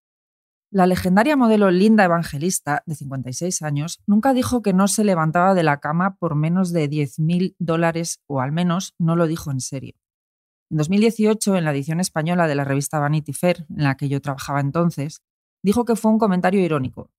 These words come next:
pero que se había estado reproduciendo una y otra vez durante años y que no lo podía parar. Dijo que lo que más rabia le daba es que su hijo Augie iba a leer esas cosas cuando se hiciese mayor, pero añadió en varias ocasiones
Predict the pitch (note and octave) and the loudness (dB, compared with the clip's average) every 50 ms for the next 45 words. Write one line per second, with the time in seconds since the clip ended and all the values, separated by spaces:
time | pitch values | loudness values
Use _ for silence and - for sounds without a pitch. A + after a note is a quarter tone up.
0 | _ _ _ _ _ _ _ _ _ - F3+ D#3 D#3 - D#3 C#3+ - C#3 C#3+ E3 | _ _ _ _ _ _ _ _ _ -4 -2 -2 -2 -2 -4 -6 -6 -2 0 2
1 | F3 F3 - G3 F#3 F#3 F#3 F3+ F3+ E3+ F3+ F3+ E3 D#3+ - G3+ G3 F3+ E3+ C#3+ | 2 2 2 2 2 2 2 2 0 0 0 0 -2 -2 -2 0 0 2 2 0
2 | C3 - - E3+ E3+ E3+ E3+ F3 F3+ E3+ F3 D#3+ D#3 D#3+ F3 F3+ E3 D#3+ D3+ C#3+ | -2 -2 -2 0 0 2 2 2 0 0 0 0 2 2 0 0 -2 -2 -2 -2
3 | C#3 C#3+ B2+ - C#3+ D3+ E3 D#3+ D3 C#3+ D3+ F#3+ - - - _ - E3 - D#3 | 0 0 -2 0 0 0 2 2 0 -2 -2 -4 -6 -10 -14 _ -12 -8 -4 -2
4 | D3+ E3 F3+ G3 F#3 E3+ E3 D#3+ F3 F3 E3 - B2+ A#2 G#2 F#2+ - _ _ _ | 0 2 4 2 2 2 0 2 2 2 2 0 -2 -6 -6 -8 -10 _ _ _
5 | _ _ _ _ _ _ _ _ _ _ _ _ _ - A#3 C4+ D4 A#3 A#3 G#3+ | _ _ _ _ _ _ _ _ _ _ _ _ _ -2 0 2 2 4 4 4
6 | G3+ F#3+ F#3 F#3 G3 G3+ G3+ A3 A3 G#3+ A3 A3 G#3 G3+ A3 A3+ G#3 G3+ G3+ - | 4 4 4 4 4 4 4 4 4 4 4 4 4 4 4 6 6 6 4 2
7 | - _ - F#3+ F3+ - - G#3 F#3+ - G3 G3+ G3+ G3+ - G#3 G3+ G3 G3+ G3+ | 0 _ -4 -2 -2 -2 -2 -4 -2 0 0 0 0 0 2 4 6 6 6 6
8 | F#3+ F3+ F3+ F3 F3+ - _ _ - F#3 F3+ G3 G3+ G3 F#3 F3 F3 F#3+ F#3 F#3+ | 4 2 0 -4 -4 -6 _ _ 0 2 4 6 6 6 4 4 2 2 2 0
9 | E3+ F3+ E3 - - G3 F#3 E3 F3 F3 E3+ - E3 D#3 D3+ D3+ - D#3+ D3+ - | -2 -4 -6 -6 -4 -2 -2 -2 -2 -4 -4 -4 -4 -2 -2 -4 -4 -6 -6 -6
10 | F3 E3 - F3+ E3 D3+ C3+ C3 C3+ C3 - - _ _ _ _ _ _ - E3 | -4 -4 -2 -2 -2 -2 -2 -4 -6 -8 -10 -12 _ _ _ _ _ _ -2 0
11 | D#3 D3 C#3+ D3 C#3+ D3 E3+ G3+ G#3 F3 D3+ D3 D#3 F3+ F#3 F#3 - F#3+ - F3 | 0 0 2 0 0 2 2 4 4 4 4 2 2 0 0 -2 -4 -4 -6 -6
12 | - - - G#3+ F#3+ E3+ D#3+ F#3 - | -6 -4 -2 -2 -2 -2 -4 -6 -10